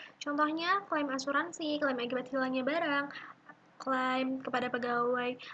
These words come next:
akibat kesalahannya. Yang kedua, piutang kepada pendapatan. Contohnya, dividen, bunga, dan sewa.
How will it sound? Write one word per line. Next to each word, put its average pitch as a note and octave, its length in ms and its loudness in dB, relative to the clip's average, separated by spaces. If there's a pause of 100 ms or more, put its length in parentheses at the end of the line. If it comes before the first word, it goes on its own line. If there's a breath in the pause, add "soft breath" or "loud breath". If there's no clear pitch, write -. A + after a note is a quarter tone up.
(100)
akibat A#3 320 -8
kesalahannya. A#3 800 -2 (480 soft breath)
Yang C4 160 -2
kedua, D4 400 4 (160)
piutang D#4+ 480 0
kepada C4+ 640 0 (560 loud breath)
pendapatan. C#4 560 0 (400 soft breath)
Contohnya, C4 480 -2
dividen, C#4 640 0
bunga, C#4 480 0
dan C4+ 240 -2
sewa. C4 480 2